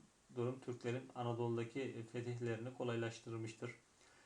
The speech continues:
Türklerin gaza faaliyeti yürütmeleri yine fetihleşme, e, Anadolu'yu yel-, ele geçirme durumunda etkili olmuştur. Anadolu'nun uzun süren Sasani-Bizans savaşları yüzünden harabeye dönmüş olması yine buraların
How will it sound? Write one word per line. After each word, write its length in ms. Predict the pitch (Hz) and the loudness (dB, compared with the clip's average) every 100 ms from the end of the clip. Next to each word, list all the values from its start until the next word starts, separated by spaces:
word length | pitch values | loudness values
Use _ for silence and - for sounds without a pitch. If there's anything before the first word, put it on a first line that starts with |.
| - - | -20 -8
Türklerin 440 | 120 - 135 147 | -6 0 2 4
gaza 360 | 127 127 139 151 | 4 6 6 6
faaliyeti 560 | 147 131 123 123 120 | 4 4 6 4 4
yürütmeleri 640 | 127 117 117 - 110 110 113 | 2 2 0 0 0 2 2
yine 340 | 110 120 139 - - - - | 2 0 -2 -10 -20 -20 -20
fetihleşme, 720 | - 117 120 117 123 120 123 123 | -4 -2 0 2 2 2 0 0
e, 440 | 139 127 120 117 - - | 0 0 0 0 -6 -8
Anadolu'yu 560 | - 120 120 120 120 120 | 2 4 6 6 6 6
yel-, 260 | 117 113 - - | 4 2 -2 0
ele 200 | 120 120 | 4 4
geçirme 580 | 117 117 120 120 117 113 113 | 4 0 0 2 0 -2 -2
durumunda 580 | 113 110 110 113 139 - - | 0 0 0 0 0 -2 -10
etkili 340 | - 123 - 117 | -4 -4 -2 0
olmuştur. 400 | 107 107 - 135 - - - - - - - - - - - | 0 -4 -6 -6 -8 -20 -20 -20 -20 -20 -20 -20 -20 -20 -2
Anadolu'nun 520 | 147 131 131 139 156 | 8 8 10 8 6
uzun 300 | 151 131 156 | 4 4 2
süren 340 | 147 131 131 135 | 2 2 2 0
Sasani-Bizans 1040 | - 120 120 - 147 147 131 135 135 120 | 2 4 4 4 4 4 2 2 2 2
savaşları 440 | 123 120 120 127 | 4 4 2 0
yüzünden 300 | 123 117 127 | 0 2 0
harabeye 680 | 131 120 117 117 117 131 131 | 2 2 4 4 4 2 4
dönmüş 380 | 123 120 127 123 | 4 4 2 -2
olması 480 | 120 113 110 - 117 | -2 0 -2 -4 0
yine 360 | 117 123 123 | 2 0 0
buraların 460 | 120 113 110 120 | 0 2 2 0